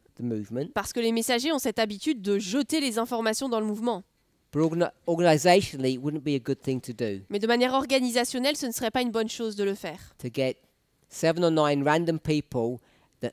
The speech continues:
Speaker 1: all agree on the subject and say, "Now it's a movement position."
Speaker 2: De dire, on a sept ou neuf personnes, euh, au hasard, elles sont d'accord sur ça, donc maintenant, ça, c'est la position du mouvement.
Speaker 1: So I want us to be clear on that.
Speaker 2: Je voudrais qu'on soit clair là-dessus, donc.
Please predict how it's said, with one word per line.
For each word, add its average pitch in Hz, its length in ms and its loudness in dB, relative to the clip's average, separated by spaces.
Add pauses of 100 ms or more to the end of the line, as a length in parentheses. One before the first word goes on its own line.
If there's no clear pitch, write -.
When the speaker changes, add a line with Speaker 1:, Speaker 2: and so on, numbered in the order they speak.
(120)
Speaker 1:
all 185 200 6
agree 165 280 6
on 135 100 4
the 131 80 0
subject 123 500 -4
and 123 40 -4
say, 127 200 -2
"Now 135 320 0
it's 117 160 -4
a 131 40 -6
movement 127 420 -4
position." 110 520 -8
Speaker 2:
De 208 140 -4
dire, 226 240 -2
on 240 100 0
a 214 120 0
sept 254 420 -2
ou 220 80 -6
neuf 247 300 0
personnes, 254 600 0 (320)
euh, 196 180 0
au 302 140 2
hasard, 233 640 4
elles 202 140 -4
sont 240 160 -6
d'accord 233 340 -2
sur 208 200 -8
ça, 269 240 0
donc 240 180 -2
maintenant, 226 360 0
ça, 269 260 2
c'est 277 160 -4
la 220 120 0
position 233 340 -6
du 262 100 -4
mouvement. 214 360 -4 (260)
Speaker 1:
So 120 80 -8
I 117 60 -6
want 151 140 2
us - 140 -2 (540)
to - 100 -8
be 143 100 2 (120)
clear 170 320 4
on 120 180 2
that. 95 180 -6 (260)
Speaker 2:
Je 214 140 -8
voudrais 277 200 -2
qu'on 294 140 -2
soit 285 160 -2
clair 226 240 -4
là-dessus, 170 340 -6
donc. 160 200 -12